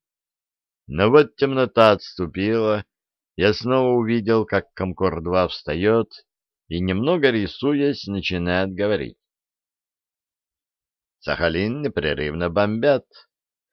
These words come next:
Пункты обороны, занимаемые частями четыреста шестьдесят пятого мотострелкового полка и тридцать третьей мотострелковой дивизии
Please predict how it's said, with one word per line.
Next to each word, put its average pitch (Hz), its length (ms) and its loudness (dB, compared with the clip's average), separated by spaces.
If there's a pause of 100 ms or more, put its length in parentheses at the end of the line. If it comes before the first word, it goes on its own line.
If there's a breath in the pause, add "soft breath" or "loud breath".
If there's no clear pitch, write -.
(160)
Пункты 107 480 4
обороны, 92 640 4
занимаемые 98 960 0
частями 107 800 0 (220)
четыреста 87 600 -2
шестьдесят 80 640 -4
пятого 98 520 0 (280)
мотострелкового 90 800 -2
полка 80 580 0 (640)
и 80 120 -4
тридцать 107 540 -2
третьей 90 420 -2
мотострелковой 92 800 -2
дивизии 73 800 -8